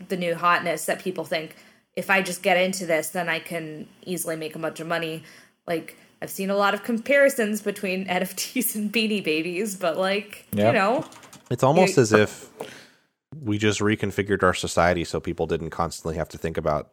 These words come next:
Speaker 3: the best way to get rich.
Speaker 1: Well,
Speaker 3: We would be a much more productive and happier society. <laughs>
Speaker 1: that makes too much sense, Pat.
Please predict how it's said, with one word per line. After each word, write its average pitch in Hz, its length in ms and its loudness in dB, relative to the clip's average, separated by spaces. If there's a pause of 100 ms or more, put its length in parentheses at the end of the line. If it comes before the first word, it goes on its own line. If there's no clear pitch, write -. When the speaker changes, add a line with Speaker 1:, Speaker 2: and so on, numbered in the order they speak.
(120)
Speaker 3:
the 78 100 -4
best 78 280 -2
way 78 80 0
to 76 60 -6
get 69 180 -2
rich. 82 500 -2 (1120)
Speaker 1:
Well, 254 400 8
Speaker 3:
We - 80 -2
would - 60 6
be - 60 4
a - 40 -2
much 85 240 0
more 92 100 2
productive 95 460 4
and 92 80 2
happier 104 400 4
society. 104 560 4 (500)
<laughs> - 200 4 (560)
Speaker 1:
that 320 300 8
makes 277 280 8
too 269 220 6
much 233 200 4
sense, 175 440 0
Pat. 160 440 2